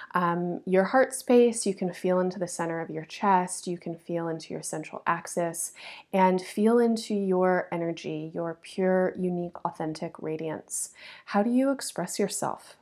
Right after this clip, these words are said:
on this planet? How do you vibrate? What is it that you, um, exude? Of course, we can, uh, change how we dress, we can speak in certain ways, we can try and adopt certain mannerisms, but everybody has a vibe,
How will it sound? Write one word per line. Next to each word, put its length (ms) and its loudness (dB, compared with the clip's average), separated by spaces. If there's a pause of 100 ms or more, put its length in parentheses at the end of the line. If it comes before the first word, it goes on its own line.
(100)
on 120 -2
this 160 -4
planet? 500 -4
How 300 2
do 80 4
you 380 2
vibrate? 720 2 (260)
What 320 4
is 160 4
it 280 4
that 160 -2
you, 600 2
um, 380 -2
exude? 640 0 (720)
Of 140 4
course, 360 6
we 100 6
can, 380 0 (540)
uh, 300 4
change 540 4
how 140 6
we 140 2
dress, 580 6
we 120 2
can 200 -2
speak 360 -4
in 100 2
certain 400 -2
ways, 460 2
we 80 0
can 160 -4
try 220 -2
and 100 2
adopt 420 0
certain 320 -6
mannerisms, 840 -6 (360)
but 460 6
everybody 560 6
has 380 0
a 40 2
vibe, 460 -2